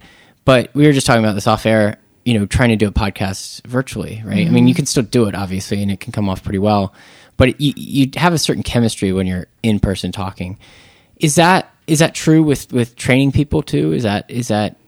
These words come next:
Speaker 1: similar?
Speaker 2: Absolutely. Yeah, I think that the remote work has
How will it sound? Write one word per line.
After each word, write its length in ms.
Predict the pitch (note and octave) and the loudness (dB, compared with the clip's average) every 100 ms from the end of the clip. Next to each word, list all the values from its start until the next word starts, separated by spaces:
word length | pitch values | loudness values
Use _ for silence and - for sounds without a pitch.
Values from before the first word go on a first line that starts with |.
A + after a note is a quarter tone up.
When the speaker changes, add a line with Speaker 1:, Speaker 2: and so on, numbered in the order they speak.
| - | -16
Speaker 1:
similar? 560 | - A#2+ A#2 C3+ C#3 - _ _ - A3+ | -4 0 0 -2 -6 -10 _ _ -12 -10
Speaker 2:
Absolutely. 920 | B3 G3+ F3 F#3+ B3 G#3+ E3 D#3+ D3+ - | -8 -8 -6 -4 -4 -4 -6 -6 -10 -8
Yeah, 340 | F#3+ G3+ F#3+ | -8 -6 -6
I 120 | - | -6
think 300 | G3 A3 G#3+ | -4 -2 -2
that 340 | - F#3+ - F#3 | 0 -2 -4 -4
the 120 | F#3 | -4
remote 460 | F3 F3 E3 F3 - | -2 -2 -2 -2 -4
work 500 | D#3+ E3+ A3+ - - _ | -6 -6 -8 -14 -20 _
has 420 | - F3 E3 D#3+ | -10 -8 -6 -8